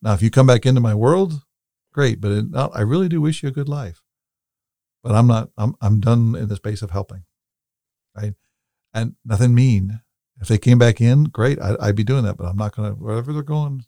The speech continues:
I wish them a happy life, right? So the, the team, they had no space to say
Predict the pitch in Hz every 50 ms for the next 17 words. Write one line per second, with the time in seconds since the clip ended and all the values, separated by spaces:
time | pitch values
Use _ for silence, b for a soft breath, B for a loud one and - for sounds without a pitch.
0 | _ _ - 107 117 117 - 143 127 117 110 123 120 127 123 117 110 95 92 _
1 | _ _ _ _ _ _ _ _ 101 104 107 - _ _ _ _ _ _ _ _
2 | _ _ _ _ _ _ _ _ - - - 123 110 127 135 175 143 117 107 -
3 | - 147 147 139 135 127 120 113 110 - _ _ _ _ _ _ _ _ _ _
4 | _ _ _ _ _ _ _ _ _ - - 131 151 156 113 123 147 135 123 113
5 | 117 117 117 117 117 - - - - 117 110 107 - - - - - - 117 107
6 | 101 98 95 92 92 90 95